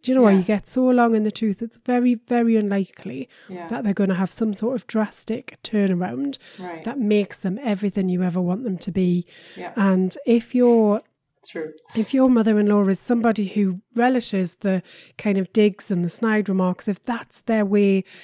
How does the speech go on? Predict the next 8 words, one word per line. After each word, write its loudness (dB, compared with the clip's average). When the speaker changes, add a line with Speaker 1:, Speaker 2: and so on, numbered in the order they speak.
Speaker 1:
you 2
know, 2
that's -2
their 2
way 6
of 0
communicating, 0
unfortunately. -4